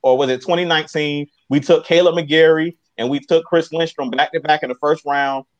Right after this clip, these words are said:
and he tried to make up for all of those bad draft picks,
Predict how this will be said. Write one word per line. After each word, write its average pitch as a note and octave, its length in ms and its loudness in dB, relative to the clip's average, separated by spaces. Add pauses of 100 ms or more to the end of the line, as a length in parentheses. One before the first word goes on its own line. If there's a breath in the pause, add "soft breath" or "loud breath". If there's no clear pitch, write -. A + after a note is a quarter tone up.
and - 100 -10
he D#3 60 -6
tried C#3+ 320 2
to A#2+ 180 -10
make D#3+ 200 -4
up E3 220 2 (280)
for - 160 -6
all D#3+ 160 4
of D3+ 60 4
those D3 220 0
bad C#3 340 -2
draft C3 360 0
picks, - 360 -16